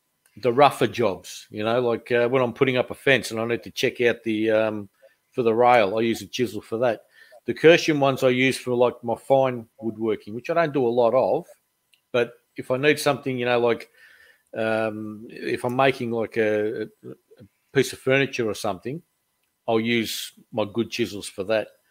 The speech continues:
Um, how long have you had your Trojans for? Are they still good? They, um, they still cut all right?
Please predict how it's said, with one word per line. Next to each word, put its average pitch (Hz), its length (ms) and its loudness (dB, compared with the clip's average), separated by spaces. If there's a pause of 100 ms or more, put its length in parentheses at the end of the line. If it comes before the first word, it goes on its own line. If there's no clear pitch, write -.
(360)
Um, 117 360 0
how 170 140 6
long 233 160 4
have 196 100 0
you 190 60 6
had 180 180 4
your 190 220 4
Trojans 185 480 0
for? 123 180 2
Are 120 40 2
they 131 100 2
still 170 260 0
good? 180 260 2
They, 147 320 2
um, 143 180 -2
they 135 80 -4
still 156 220 -4
cut 170 240 -2
all 170 60 -2
right? 190 220 -2